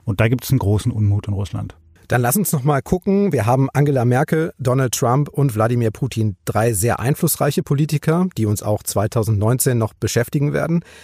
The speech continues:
Speaker 2: Drei unterschiedliche Führungsstile, würde ich mal sagen. Wollen wir vielleicht zu jedem dieser drei zum Jahresabschluss noch mal festhalten, was sie jeweils vielleicht gut und nicht so gut machen? Was zeichnet sie aus, im Positiven wie Negativen? Mit wem wollen wir anfangen?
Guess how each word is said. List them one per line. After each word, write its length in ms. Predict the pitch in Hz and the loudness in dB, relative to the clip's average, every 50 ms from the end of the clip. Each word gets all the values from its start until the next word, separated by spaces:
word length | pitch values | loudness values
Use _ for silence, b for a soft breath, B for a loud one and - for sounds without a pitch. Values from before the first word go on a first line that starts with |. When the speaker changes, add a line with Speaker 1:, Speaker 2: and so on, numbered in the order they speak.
| B B B B B | B B B B B
Speaker 2:
Drei 340 | - 143 120 123 135 139 - - | -2 0 2 2 2 0 -2 -2
unterschiedliche 680 | - 170 160 175 180 147 - - 156 156 135 101 117 - | 0 0 2 2 0 0 -2 -2 -2 -2 -2 0 -2 0
Führungsstile, 800 | - 147 143 - 202 185 - - - - 175 190 208 240 233 170 | 0 0 0 2 2 0 -2 -2 -2 -2 -2 0 0 -2 -2 -2
würde 100 | 139 131 | -4 -4
ich 100 | - - | -2 -2
mal 120 | 135 135 | 0 0
sagen. 320 | 120 131 - - 151 185 - B B B B B B B | 0 0 -2 -2 -2 -4 -4 B B B B B B B
Wollen 160 | B 131 139 151 | B 2 2 2
wir 80 | 160 | 2
vielleicht 280 | - 139 127 147 147 - | 2 0 0 0 0 -2
zu 80 | - | -2
jedem 300 | 143 101 120 160 180 196 | -2 0 0 0 0 0
dieser 220 | 147 135 117 139 120 | -2 0 0 0 0
drei 380 | - - 101 110 131 147 156 | -2 -2 0 0 0 0 -2
zum 200 | 151 - 127 123 | 0 0 0 0
Jahresabschluss 720 | 107 107 98 110 110 110 - - 135 - - 147 127 - | 2 2 0 0 0 -2 -2 -2 -4 -4 -4 -4 -4 -2
noch 160 | 127 110 - 117 | -2 -2 -2 -2
mal 100 | 107 101 | -2 -2
festhalten, 800 | - - 117 123 - - - 127 123 123 117 - 123 117 107 | -2 -2 -2 -2 -2 -4 -2 -2 -2 0 0 0 0 0 0
was 160 | 117 113 117 | 0 -2 -2
sie 80 | - 139 | -2 -2
jeweils 640 | 110 117 127 110 123 117 120 117 - - - - - _ _ | -2 -2 -2 0 0 0 0 0 -2 -2 -4 -4 -8 _ _
vielleicht 300 | - 113 107 98 - _ | -4 -4 -4 -4 -4 _
gut 260 | - 160 190 196 - | 0 0 0 0 0
und 300 | - 139 120 110 120 123 | 0 0 2 2 4 2
nicht 200 | 131 143 - - | 2 0 0 -4
so 120 | - 113 | -6 -6
gut 160 | - 113 110 - | -6 -6 -8 -8
machen? 320 | 78 - - - - - _ B B B B B B | -8 -8 -8 -10 -12 -14 _ B B B B B B
Was 200 | - 113 - - | -2 0 0 0
zeichnet 340 | - 123 110 - 120 - - | 0 0 0 -2 -2 -2 -2
sie 120 | 117 - | -4 -2
aus, 300 | - 110 135 151 - - | 0 0 0 0 0 -2
im 220 | - - 120 110 | -2 -2 -4 -4
Positiven 680 | - - - 160 156 139 143 135 - 143 117 117 117 104 | -4 -2 -2 0 0 0 0 -2 -2 -2 0 0 0 0
wie 80 | 110 | 0
Negativen? 680 | 107 107 110 101 101 90 85 - 101 - - 76 73 | 0 0 0 0 -2 -4 -4 -6 -8 -8 -8 -8 -8
Mit 140 | 80 92 90 | -8 -6 -2
wem 140 | 135 135 135 | -2 0 0
wollen 180 | 123 127 127 113 | 0 0 0 0
wir 100 | 104 - | -2 -2
anfangen? 400 | 107 - - - - 73 - | -4 -6 -6 -6 -8 -8 -10